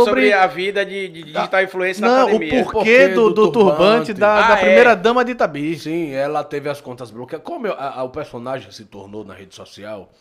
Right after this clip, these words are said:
Speaker 3: uma voz do povo. O que Tia Jaque falasse era verdade. E aí, quando as pessoas do município ficavam sabendo
Speaker 2: Isso foi, começou quando?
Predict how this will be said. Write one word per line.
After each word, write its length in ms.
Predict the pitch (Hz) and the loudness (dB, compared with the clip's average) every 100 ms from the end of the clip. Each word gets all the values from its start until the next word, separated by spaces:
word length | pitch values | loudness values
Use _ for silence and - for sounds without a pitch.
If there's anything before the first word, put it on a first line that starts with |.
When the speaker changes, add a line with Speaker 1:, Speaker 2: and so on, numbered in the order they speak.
| _ _ _ _ | _ _ _ _
Speaker 3:
uma 200 | 123 151 | -14 -12
voz 260 | 135 143 139 | -8 -8 -10
do 80 | 143 | -12
povo. 480 | 131 101 90 85 _ | -16 -18 -18 _ _
O 40 | - | -20
que 140 | 139 | -20
Tia 220 | 131 156 | -12 -12
Jaque 260 | 127 131 - | -12 -14 -12
falasse 720 | 135 131 143 165 165 160 170 _ | -12 -10 -6 -6 -8 -18 -20 _
era 180 | 131 131 | -14 -12
verdade. 640 | 135 104 95 85 80 90 _ _ _ _ _ | -12 -14 -16 -20 _ _ _ _ _ _ _
E 160 | 165 | -14
aí, 200 | 185 196 | -10 -10
quando 240 | 190 208 208 | -12 -14 -14
as 100 | - | -14
pessoas 400 | 160 143 139 120 | -16 -14 -14 -14
do 80 | 120 | -14
município 560 | 117 110 - 101 95 | -14 -16 -16 -20 -20
ficavam 400 | - 101 98 95 | -20 -20 -20 -20
sabendo 640 | 95 98 92 147 143 101 87 | -20 -20 -14 -12 -12 -14 -20
Speaker 2:
Isso 160 | 220 220 | -18 -12
foi, 220 | 220 185 | -8 -8
começou 320 | 175 170 160 | -8 -12 -10
quando? 280 | 156 123 98 | -10 -12 -14